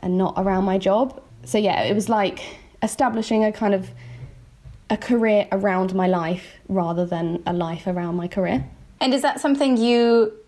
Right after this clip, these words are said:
Speaker 2: you talk a lot about, kind of like, that felt right in this and, and kind of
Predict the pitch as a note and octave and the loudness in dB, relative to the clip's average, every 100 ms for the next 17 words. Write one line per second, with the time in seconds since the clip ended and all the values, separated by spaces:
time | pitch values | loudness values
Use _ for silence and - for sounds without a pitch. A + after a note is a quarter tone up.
0 | _ A#3+ C4 A#3+ A#3+ G#3+ G#3 - G#3+ F#3+ | _ -2 0 0 2 2 2 0 0 2
1 | F3+ E3+ G3 - G#3 - G3 F#3 - F#3+ | 2 0 -2 0 -2 0 0 0 -2 0
2 | F#3+ F#3+ G3 F3+ F3+ F#3+ F#3+ F#3+ F3 | 0 0 -2 -2 -2 -4 -2 -4 -6